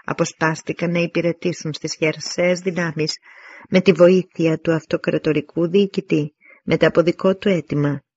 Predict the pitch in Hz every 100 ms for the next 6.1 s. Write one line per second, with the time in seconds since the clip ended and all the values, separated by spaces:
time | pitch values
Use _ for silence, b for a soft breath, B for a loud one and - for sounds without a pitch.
0 | _ - 180 - 202 175 165 165 156 147
1 | - 147 156 156 - 156 147 135 135 -
2 | - - - _ _ _ - 180 175 165
3 | 160 208 208 - 277 _ _ 170 170 -
4 | 180 170 156 151 160 160 156 - 185 160
5 | 135 147 - 143 - 139 - 139 107 -
6 | -